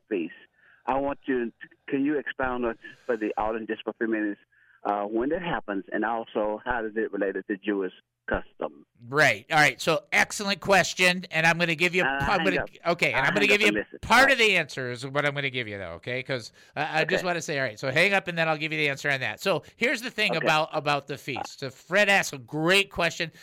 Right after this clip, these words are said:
Speaker 2: and we, we're gonna do this at some point, and there's a lot, just so you can know, my opinion ain't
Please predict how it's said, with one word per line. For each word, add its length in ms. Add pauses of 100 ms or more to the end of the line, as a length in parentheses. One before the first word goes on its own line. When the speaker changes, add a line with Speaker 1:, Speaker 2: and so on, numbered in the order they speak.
(140)
Speaker 2:
and 140
we, 220
we're 200
gonna 300
do 200
this 200
at 120
some 180
point, 260
and 120
there's 180
a 80
lot, 680
just 240
so 60
you 140
can 120
know, 260 (220)
my 360
opinion 640 (280)
ain't 440